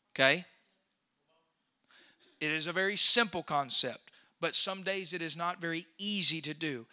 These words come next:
That's why we have to push ourselves to do it, and then we have to surround ourselves with people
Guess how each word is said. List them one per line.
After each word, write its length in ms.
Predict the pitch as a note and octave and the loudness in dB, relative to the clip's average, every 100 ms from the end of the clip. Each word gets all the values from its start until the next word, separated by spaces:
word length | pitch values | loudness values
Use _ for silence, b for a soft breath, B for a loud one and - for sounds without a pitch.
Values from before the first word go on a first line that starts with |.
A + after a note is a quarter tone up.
| B B - C3+ | B B -20 2
That's 360 | F3+ G#3+ - G3+ | 6 6 4 -2
why 420 | G3+ F#3 D#3 C#3 C3+ | -2 -2 -2 -6 -8
we 180 | F#3+ G3 | -8 -6
have 320 | E3+ E3+ - | -8 -8 -10
to 120 | D3+ | -14
push 380 | - - - - | -10 -4 0 0
ourselves 920 | G3 F#3+ F3+ - E3+ E3+ E3+ - - b b b b | 0 0 0 0 0 -6 -8 -8 -8 b b b b
to 140 | - C#3+ | -8 -8
do 340 | B2 E3 G#3 | -4 -2 0
it, 320 | C4+ - - - b b _ | -2 -4 -14 -16 b b _
and 140 | F3 F3+ | -4 -2
then 180 | F3 | -4
we 120 | F#3 A3 | -2 -2
have 160 | G#3 | -2
to 80 | G3+ | 0
surround 640 | - E3+ D3+ E3 A3 A#3+ | 0 0 0 2 2 4
ourselves 640 | F#3 E3 - E3+ D#3 D3 D3+ | 2 4 4 4 0 -4 -4
with 260 | D#3 - | -6 -2
people 500 | - G#3 - E3+ C#3 | 0 0 -2 -8 -8